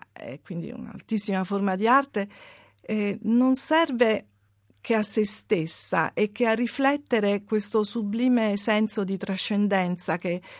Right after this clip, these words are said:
molte volte porta con sé. Quando diventa un'applicazione, come dice lei mirabilmente, etica pratica, è un successo.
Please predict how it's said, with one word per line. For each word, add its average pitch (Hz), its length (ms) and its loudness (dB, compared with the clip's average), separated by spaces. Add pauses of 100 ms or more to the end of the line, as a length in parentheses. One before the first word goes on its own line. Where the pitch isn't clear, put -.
(140)
molte 190 300 -4
volte 196 300 0
porta 185 360 -2
con 175 200 -2
sé. - 360 -6 (840)
Quando 277 680 6
diventa 190 760 2
un'applicazione, 208 1040 0 (160)
come 190 240 -8
dice 180 300 -8
lei 196 240 -2
mirabilmente, 185 1080 2
etica 214 380 2
pratica, 214 680 0
è 233 120 0
un 233 120 6
successo. 165 1120 -2